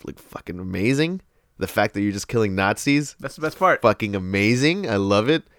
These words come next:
Speaker 1: I like, I like how fucking over-exaggerated the world is.
Speaker 2: Like how violent it is?
Speaker 1: Yeah, how violent it is.
Speaker 2: Yeah.
Speaker 1: I mean, it just
Speaker 2: I knew you would like that part.
Speaker 1: God, it, it's just, it's, it's, it's phenomenal. I'm having a great time with it. Um, like, like I said, I think,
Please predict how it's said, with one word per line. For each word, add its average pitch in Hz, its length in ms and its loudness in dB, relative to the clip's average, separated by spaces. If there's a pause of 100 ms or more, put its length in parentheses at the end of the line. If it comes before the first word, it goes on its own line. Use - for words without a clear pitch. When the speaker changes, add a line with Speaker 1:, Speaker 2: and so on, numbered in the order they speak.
(200)
Speaker 1:
I - 80 2
like, 117 220 6
I 107 80 2
like 110 180 4
how 117 200 4
fucking 113 300 -2
over-exaggerated 101 840 2
the 101 80 0
world 101 360 4
is. 123 360 2 (300)
Speaker 2:
Like 139 120 -2
how 127 100 6
violent 135 360 2
it 151 80 -2
is? 165 120 2
Speaker 1:
Yeah, 120 200 10
how 110 180 6
violent 120 480 6
it 127 100 4
is. 127 420 6
Speaker 2:
Yeah. - 60 -2
Speaker 1:
I - 40 -2
mean, 104 160 -2
it 101 160 0
just 113 160 -4
Speaker 2:
I - 20 -4
knew 190 60 -4
you 143 60 -2
would 117 100 -6
like 98 140 -14
that - 160 -20
part. - 160 -18 (140)
Speaker 1:
God, 139 300 6
it, 101 160 4
it's 110 140 0
just, 131 180 -2
it's, 127 240 4
it's, 120 340 0
it's 123 240 -2
phenomenal. 87 400 -6
I'm 113 60 2
having 127 180 0
a 107 40 -2
great 110 300 4
time 107 260 0
with 104 180 -4
it. 104 180 2 (580)
Um, 87 800 0 (320)
like, 107 200 4
like 104 140 6
I 98 40 0
said, 95 180 2
I 113 40 6
think, 156 320 2